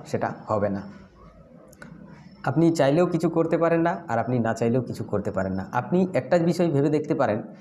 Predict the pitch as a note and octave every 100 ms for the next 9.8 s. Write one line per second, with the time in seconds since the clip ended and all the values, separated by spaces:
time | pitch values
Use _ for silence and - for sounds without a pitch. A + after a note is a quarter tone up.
0 | - - - A#2 D3+ E3+ E3 - E3 F#3+
1 | F#3 D3+ A#2 D3 A#2+ A2+ - G2 G2 G2+
2 | - A#2 C#3 C3 B2+ B2 - A2+ B2 A2
3 | A#2+ B2+ B2+ - - - A2+ A#2 A#2 A#2+
4 | A#2+ A#2 B2 A#2+ B2 A#2 B2+ A2 G2+ -
5 | - - - - - - - - G#2+ G#2+
6 | G#2+ - E3+ E3+ C#3+ D3 - - _ _
7 | _ _ A#2+ D3 D3 D3+ C3+ B2+ C#3+ D3+
8 | - - _ D3+ D#3 C3 C3 F#3+ F#3+ E3
9 | F3 F3 F3+ D3 B2+ G#2+ A#2 -